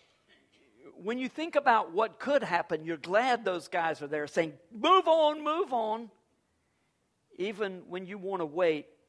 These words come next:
for your loved one because of the cons-, or the potential devastation that could happen if they're not on top of their game. So God's law, it was given to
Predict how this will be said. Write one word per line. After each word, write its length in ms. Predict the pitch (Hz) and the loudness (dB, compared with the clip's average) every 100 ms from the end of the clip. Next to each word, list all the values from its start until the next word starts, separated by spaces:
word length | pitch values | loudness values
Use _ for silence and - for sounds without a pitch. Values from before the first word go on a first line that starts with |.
| _ _ _ _ _ _ _ _ | _ _ _ _ _ _ _ _
for 80 | 165 | -10
your 180 | 160 165 | -8 -2
loved 400 | 196 240 262 131 | 0 0 -2 -8
one 280 | 113 98 95 _ _ _ _ _ _ _ _ _ _ _ _ _ _ _ _ _ _ _ _ _ _ _ _ _ _ - | -14 -14 -20 _ _ _ _ _ _ _ _ _ _ _ _ _ _ _ _ _ _ _ _ _ _ _ _ _ _ -14
because 340 | 160 202 175 | 0 0 0
of 140 | 156 | -6
the 80 | 175 | -12
cons-, 380 | - 190 190 - | -8 -4 -6 -6
or 180 | 160 165 | -8 -6
the 100 | 147 | -8
potential 880 | 165 156 - 208 208 - 147 135 - _ _ _ | -8 -12 -10 -10 -8 -6 -6 -8 -14 _ _ _
devastation 840 | 170 170 151 - - 160 170 - 117 | -4 -2 -4 -8 -6 -6 -6 -12 -16
that 120 | 117 | -14
could 120 | 117 | -14
happen 480 | - 151 143 - 110 | -10 -8 -8 -10 -12
if 120 | 117 | -12
they're 160 | - 127 | -10 -8
not 200 | 131 127 | -8 -8
on 120 | 123 | -10
top 280 | - 135 131 | -12 -12 -12
of 60 | 113 | -14
their 120 | 113 | -16
game. 420 | 123 131 117 107 _ - - - | -14 -14 -14 -18 _ -20 -20 -6
So 180 | - | -2
God's 440 | 240 311 403 - - | 0 -2 -2 -4 -4
law, 320 | 240 233 175 | 2 2 2
it 200 | 220 240 - _ _ _ | -2 -12 -18 _ _ _
was 260 | 202 240 160 - | -4 -4 -4 -6
given 480 | 311 302 247 202 - _ _ _ _ - | -4 -2 -4 -4 -12 _ _ _ _ -8
to 420 | 247 254 240 | -4 -2 -4